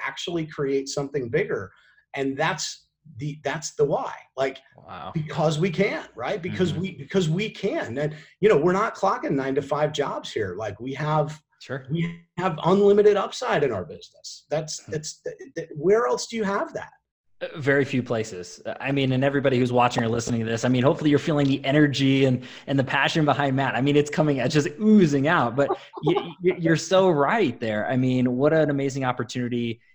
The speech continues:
Speaker 2: if you put the time and if you're consistent and you really, really go for it, sky's the limit. There really are no limits.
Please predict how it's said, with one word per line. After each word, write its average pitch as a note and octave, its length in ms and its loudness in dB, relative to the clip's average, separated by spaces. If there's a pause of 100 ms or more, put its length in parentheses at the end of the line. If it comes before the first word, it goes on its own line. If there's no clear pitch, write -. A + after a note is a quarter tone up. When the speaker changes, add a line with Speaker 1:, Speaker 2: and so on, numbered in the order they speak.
(200)
Speaker 2:
if D#3 260 -2
you D3 120 -4
put C3 240 -4
the G#2+ 80 -10
time F#2+ 580 -12
and A#2+ 180 -4
if C3 140 -8
you're B2+ 100 -6
consistent A2+ 920 -10 (120)
and A#2 160 -8
you A#2 160 -6
really, C3+ 640 0
really A#2 240 0
go A2+ 180 -2
for A2 220 -4
it, G#2 100 -6 (480)
sky's C#3 480 -2
the C3 100 -2
limit. B2 440 0
There B2+ 140 -4
really D3+ 340 0 (220)
are C#3+ 240 4
no G2 180 -2
limits. G2 560 -10